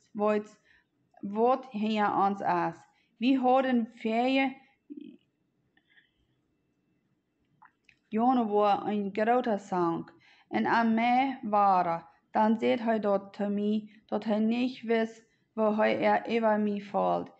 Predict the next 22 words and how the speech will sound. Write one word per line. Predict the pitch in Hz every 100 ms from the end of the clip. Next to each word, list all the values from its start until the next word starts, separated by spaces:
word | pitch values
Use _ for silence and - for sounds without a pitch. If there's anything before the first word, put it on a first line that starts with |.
| _ _
Und | - 214
dass | 233 220
er | 220 214
nicht | 214 220 247 240 -
weiß, | 220 208 208 208
was | 214 -
unsere | 202 208 202
Zukunft | 214 208 208 196 190 -
tut | 208 190 185
wird. | 175 170 170 - _ _ _
Wörtlich | 220 233 262 285 - 214 -
ein | 208 202
verreckter | 208 196 196 196 196 202
Droht. | 190 185 180 180 180 _ _ -
Wir | 226 220
werden | 247 254 254 233 - 226
durchnappt, | 226 220 214 214 247 247 - 214
gehüpft | 226 220 208 - _ 226 233 - _ _ _ _
und | 208 202
randen | 208 220 233 240 226
uns | 214 214 -
dort. | 185 175 175 -